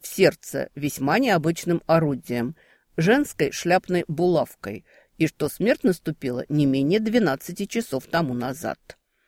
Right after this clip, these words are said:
Это представило дело совсем в ином свете – И очень скоро выяснились интересные факты. Практически последним видел капитана Сесла его друг и партнер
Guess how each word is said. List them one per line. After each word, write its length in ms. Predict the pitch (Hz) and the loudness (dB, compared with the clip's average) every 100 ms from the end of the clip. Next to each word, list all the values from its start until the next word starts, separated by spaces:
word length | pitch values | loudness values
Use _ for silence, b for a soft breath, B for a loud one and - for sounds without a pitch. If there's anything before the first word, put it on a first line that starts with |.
| _ _ 220 | _ _ 4
Это 400 | 262 - 254 214 | 4 6 4 4
представило 720 | 208 196 - 220 208 202 185 | 0 -2 0 2 4 4 2
дело 260 | 202 202 | 2 2
совсем 500 | 175 175 170 208 180 | 2 -2 0 0 0
в 80 | 175 | 2
ином 260 | 175 175 170 | 2 2 -2
свете – 680 | - 160 214 - - 214 - b b b - | -4 -2 -2 -2 -8 -10 -10 b b b 0
И 140 | 160 | 2
очень 360 | 165 160 147 147 | 2 0 -2 -4
скоро 320 | - 147 135 | 0 2 2
выяснились 720 | 127 127 139 208 226 247 - | 0 -2 -2 -2 0 -2 -2
интересные 720 | 180 160 156 131 - 143 147 | -2 0 -2 -2 -4 -2 -2
факты. 640 | - 123 - - - 110 - b b b | -2 -4 -4 -10 -12 -12 -14 b b b
Практически 600 | 165 175 - 254 247 - | 6 6 4 -4 -4 -4
последним 800 | 233 233 240 311 339 214 135 131 - | 0 2 2 0 0 0 -2 -4 -4
видел 360 | 156 220 208 | -2 0 0
капитана 540 | 185 185 196 208 214 202 | 0 -4 0 4 4 2
Сесла 340 | 277 - 226 | -4 -2 0
его 200 | 220 202 | 2 2
друг 260 | 196 233 196 | 0 0 -2
и 60 | |
партнер 600 | 170 156 156 208 247 285 | 4 4 4 2 2 2